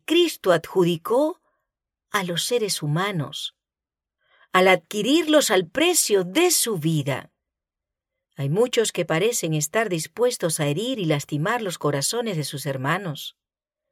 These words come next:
¿Están siguiendo el ejemplo que Cristo les dejó?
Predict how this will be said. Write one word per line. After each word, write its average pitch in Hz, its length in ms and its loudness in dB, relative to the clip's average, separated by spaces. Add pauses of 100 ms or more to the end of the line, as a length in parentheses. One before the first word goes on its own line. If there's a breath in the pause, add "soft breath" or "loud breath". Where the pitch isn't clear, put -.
(120)
¿Están 233 300 2
siguiendo 285 540 4
el 269 80 6
ejemplo 233 580 0
que 170 180 -4
Cristo 202 460 0
les 226 180 2
dejó? 156 480 -4